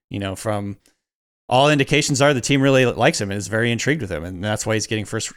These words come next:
uh, you know, first team reps. I, I, I would guess right now they're gonna use him in packages to kinda just, like, make the, make opposing teams just prepare for that. You know what I mean? Like, it's just m-, more practice time dedicated to, like, the,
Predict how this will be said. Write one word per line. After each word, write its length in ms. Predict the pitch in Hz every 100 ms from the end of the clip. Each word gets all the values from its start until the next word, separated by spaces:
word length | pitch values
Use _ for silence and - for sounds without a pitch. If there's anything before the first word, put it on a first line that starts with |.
| -
uh, 340 | 101 98 101 -
you 100 | 104
know, 100 | 92
first 240 | 113 113
team 180 | 110 101
reps. 200 | 110 -
I, 220 | 120 120
I, 140 | 135 - _
I 120 | 110 143
would 200 | 143 -
guess 300 | 139 180 170
right 180 | 143
now 420 | 95 95 127 214 - -
they're 120 | 135
gonna 180 | 127 135
use 280 | 117 139 139
him 280 | 127 120 110 _ _ _
in 120 | 127
packages 640 | 120 156 127 90 69 - - _
to 120 | -
kinda 240 | - 123 127
just, 220 | 123 -
like, 220 | 123 104
make 220 | 110 123
the, 180 | - 113 - _ -
make 140 | 135
opposing 380 | 135 147 135 120
teams 280 | 151 131 -
just 180 | 117
prepare 300 | - - 127
for 120 | 127 71
that. 200 | 73 -
You 80 |
know 80 | 104
what 60 | 107
I 60 |
mean? 160 | 110 120
Like, 160 | 113 113
it's 120 | -
just 140 | -
m-, 360 | 107 107 110 - _ _ -
more 240 | 117 160
practice 460 | 170 156 160 151 -
time 340 | 147 147 139
dedicated 640 | 120 120 131 135 135 139 131
to, 140 | 127
like, 220 | 113 107
the, 460 | 113 113 110 104 101